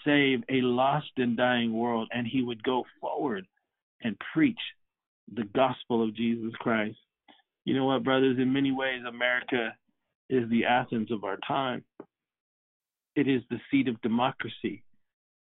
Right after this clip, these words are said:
Paul was stirred. He went to the synagogue. Can you read that, Brother Jeremy, in verse seventeen? What did he do?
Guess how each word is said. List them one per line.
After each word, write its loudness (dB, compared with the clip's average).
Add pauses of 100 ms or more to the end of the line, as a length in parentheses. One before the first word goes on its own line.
(140)
Paul 8
was -6 (160)
stirred. 0 (1120)
He 0
went 2
to 4
the 2 (120)
synagogue. 0 (540)
Can -2
you 2
read 4
that, 2
Brother 2
Jeremy, -4
in -12
verse -4
seventeen? -6 (200)
What 0
did 4
he 8
do? 0